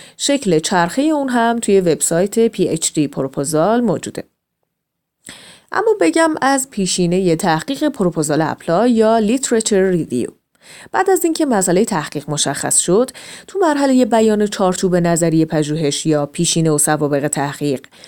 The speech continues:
باید بخشی تحت عنوان سوابق و بررسی آرا و نظرات متعارض و همسو مطرح کنیم.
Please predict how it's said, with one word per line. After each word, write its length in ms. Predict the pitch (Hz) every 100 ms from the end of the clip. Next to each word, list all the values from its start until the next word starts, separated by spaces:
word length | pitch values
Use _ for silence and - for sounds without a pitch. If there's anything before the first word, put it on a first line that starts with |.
| - -
باید 280 | 262 359 370
بخشی 340 | 285 294 - 262
تحت 300 | 226 226 226
عنوان 360 | 175 156 170
سوابق 680 | 202 - 156 151 139 156 -
و 80 | 156
بررسی 540 | 156 143 139 139 262 294
آرا 440 | - 277 269 262
و 120 | 240
نظرات 520 | 240 226 208 202 196 202
متعارض 720 | 190 190 - - 190 185 180
و 60 |
همسو 520 | 180 170 170 - 214 233
مطرح 360 | 123 - -
کنیم. 280 | - -